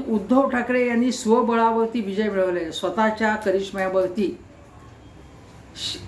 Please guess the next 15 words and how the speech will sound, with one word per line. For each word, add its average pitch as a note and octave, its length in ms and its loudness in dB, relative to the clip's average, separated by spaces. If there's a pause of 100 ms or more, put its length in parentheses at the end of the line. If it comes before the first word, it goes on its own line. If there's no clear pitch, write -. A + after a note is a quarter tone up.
आपल्या A3+ 320 4
कर्तृत्वावरती A3+ 760 0
विजय G3+ 280 2
मिळवला F#3+ 300 4
आहे, G3 180 -4
मोदींचं A3 600 0
नाव G#3+ 260 2
वापरून G#3+ 360 0
नाही. G3+ 280 0 (480)
मोदींचं B3 540 2
नाव A#3+ 240 2 (560)
इतके - 260 -6
दिवस A3+ 240 -2
वापरत G#3 380 2
होते G3 520 0